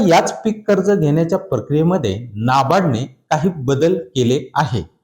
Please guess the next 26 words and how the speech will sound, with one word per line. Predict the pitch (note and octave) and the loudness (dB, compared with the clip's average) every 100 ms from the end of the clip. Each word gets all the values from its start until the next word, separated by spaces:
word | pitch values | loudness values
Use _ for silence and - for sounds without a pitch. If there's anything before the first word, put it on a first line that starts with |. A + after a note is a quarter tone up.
| _ _ _ | _ _ _
नाबार्डने | D3+ D#3+ D#3+ A3+ B3 | 2 4 4 4 2
आता | A#3+ - | 2 -2
पीक | - G3 G3 | 0 -2 0
कर्जाकरिता | F#3 G3 G3 G3+ G#3+ G#2 G2+ | 2 2 0 0 0 0 -2
सात | - - C3+ C3+ | -4 -2 -2 0
बारा | E3 F3+ | 0 0
उतारा | E3+ E3 F#3+ C3 F2+ - | -2 0 0 0 -2 -4
व | D3 G3+ - | -2 -2 0
आठ | C3 E3 - E3 | 0 0 -2 -2
अ | |
उतार्यावर | E3 E3 D#3 B2+ D#3 E3+ E3+ G#2+ F2+ - _ _ - A#2 | -2 -2 -6 0 0 2 2 0 -4 -8 _ _ -6 0
ज्याचे | D#3+ E3 A3+ | 0 2 2
नाव | G#3 G3 G3+ - | 4 4 2 2
आहे | G#3 D#3+ A2 A2+ _ - | 2 2 0 -4 _ -2
व | |
त्याच्या | G3 G3+ E3 - G3 | 0 2 0 2 2
नावावर | F#3 F#3+ G3+ F3+ G#2 - - C3 B2+ | 4 4 4 2 0 -4 -8 -4 -2
जितके | F#3 - A3+ | -2 0 0
शेत | - G3 E3 | 2 0 2
जमिनीचे | E3+ F#3+ F#3+ F#3+ G#3 G#3 | 2 2 2 2 0 -4
क्षेत्र | - C#3+ D#3 | -2 -4 0
आहे, | F3 E3 F#3 C#3 B2+ - _ _ _ _ - | 0 2 2 0 -2 -6 _ _ _ _ 0
त्यानुसार | G3+ A3+ A3 A2 C3+ E3 _ _ - | 2 2 2 0 -2 -8 _ _ -2
पीक | G#3+ G#3 | -2 2
कर्ज | G#3 G#3 | 2 2
देण्याबाबत | G3+ D#3 C#3+ D3+ F3 E3 | 2 2 2 2 2 2